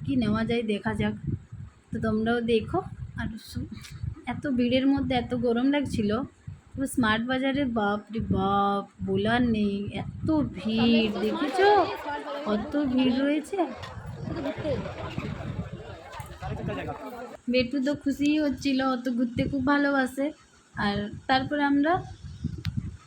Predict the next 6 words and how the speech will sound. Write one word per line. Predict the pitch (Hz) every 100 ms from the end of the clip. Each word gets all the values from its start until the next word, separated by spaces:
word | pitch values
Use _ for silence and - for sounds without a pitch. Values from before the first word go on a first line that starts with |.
| - -
চলে | 285 269 269
আসলাম | 269 302 302 277
বাইরে, | 240 233 240 320 - -
এবার | 233 226 233
যাব | 226 254 277
বাড়ি। | 240 233 226 254